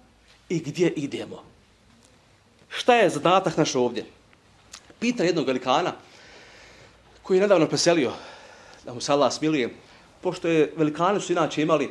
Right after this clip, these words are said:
e, malo bolji osjećaj nego obični ljudi. Kao što je poslanik sallallahu imao malo bolji osjećaj.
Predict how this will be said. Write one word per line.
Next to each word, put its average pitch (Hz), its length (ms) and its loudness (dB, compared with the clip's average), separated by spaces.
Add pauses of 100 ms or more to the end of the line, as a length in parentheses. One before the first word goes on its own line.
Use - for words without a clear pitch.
(320)
e, 127 120 -4
malo 131 240 2
bolji 135 380 0
osjećaj 135 440 -4
nego 117 220 -6
obični 113 300 -8
ljudi. 110 260 -12 (340)
Kao 208 160 -2
što 170 120 -8
je 160 40 -6
poslanik 190 300 -2
sallallahu 175 240 -2
imao 156 220 2
malo 135 140 0
bolji 131 200 0
osjećaj. 107 360 -8